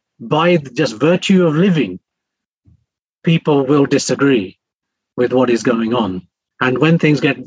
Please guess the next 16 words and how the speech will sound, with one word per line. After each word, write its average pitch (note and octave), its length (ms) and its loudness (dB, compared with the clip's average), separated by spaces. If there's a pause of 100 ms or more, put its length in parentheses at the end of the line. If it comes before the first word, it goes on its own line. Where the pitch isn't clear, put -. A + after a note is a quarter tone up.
much, C#3+ 320 -6
much C3 240 -4
worse, F3 440 0 (320)
when B2 340 -4 (220)
economic D3 480 2
crisis C#3 400 -2
or A2+ 80 -2
financial C#3+ 480 -2
crisis C#3+ 360 -2
or A2 100 -2
wars D#3 600 0 (340)
break C3+ 300 0
out C3+ 240 0
and B2 160 -4
so C3 160 0
on, C3 180 0